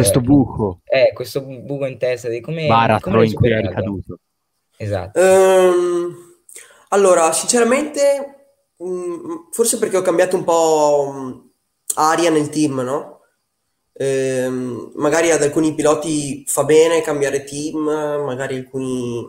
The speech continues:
Speaker 3: no, però secondo me, ehm, mi ha fatto bene e sono, sono molto più tranquillo e, e riesco a ragionare bene su tutto, insomma.
Speaker 1: Senti, ma,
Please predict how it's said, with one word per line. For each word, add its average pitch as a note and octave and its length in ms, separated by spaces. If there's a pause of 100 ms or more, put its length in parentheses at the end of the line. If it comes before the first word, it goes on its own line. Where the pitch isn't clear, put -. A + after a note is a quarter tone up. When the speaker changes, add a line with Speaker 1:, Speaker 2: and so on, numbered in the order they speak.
Speaker 3:
no, D3+ 400
però D#3 140
secondo C#3+ 300
me, D#3+ 280 (540)
ehm, C3+ 680
mi B2+ 200
ha C3 40
fatto D3+ 300
bene C3+ 480 (320)
e C3+ 480
sono, D3 420
sono D3+ 220
molto D#3 280
più E3 120
tranquillo D#3 800 (460)
e, B2 760 (480)
e B2+ 140
riesco C#3 300
a C#3 40
ragionare C3 540
bene B2+ 840 (480)
su - 220
tutto, C#3+ 320
insomma. A#2 420 (160)
Speaker 1:
Senti, E3+ 440
ma, D3 380